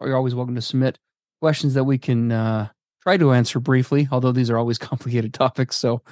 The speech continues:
oftentimes it is kind of an overview, uh, on the podcast at P B S E podcast dot com at the contact form. We'd love to hear from you there. Uh, have a great day, guys. Have a great rest of your week. Take care of yourselves, and we will, uh, talk to you next time.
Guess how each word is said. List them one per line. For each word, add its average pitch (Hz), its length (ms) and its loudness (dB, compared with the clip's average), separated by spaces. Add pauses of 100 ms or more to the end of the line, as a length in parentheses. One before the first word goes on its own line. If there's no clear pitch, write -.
(300)
oftentimes 123 500 2
it 120 80 2
is 120 140 2
kind 123 160 0
of 120 100 0
an 123 60 2
overview, 127 500 2 (380)
uh, 117 500 0
on 135 160 4
the 127 60 0
podcast 120 580 -2
at 113 160 -6
P - 180 -2
B 135 140 2
S 123 220 0
E 127 80 2
podcast 123 560 -2
dot - 220 -2
com 131 340 4
at 127 80 0
the - 80 -8
contact 127 480 -2
form. 120 320 2 (400)
We'd 120 100 -4
love 113 140 2
to 113 100 2
hear 110 120 2
from 107 180 -2
you 107 80 0
there. 104 260 0 (400)
Uh, 113 200 4
have 160 200 4
a 202 60 2
great 139 340 4
day, 135 240 6
guys. 139 240 4
Have 220 140 0
a 185 40 -2
great 143 180 2
rest 143 200 0
of - 60 -6
your 131 80 0
week. 135 260 0
Take 151 220 -2
care 160 200 0
of 165 60 0
yourselves, 170 520 -2
and 123 260 0
we 131 160 2
will, 135 400 0
uh, 131 100 0
talk 127 240 -2
to - 80 -16
you 123 60 2
next 127 160 -4
time. 120 220 -6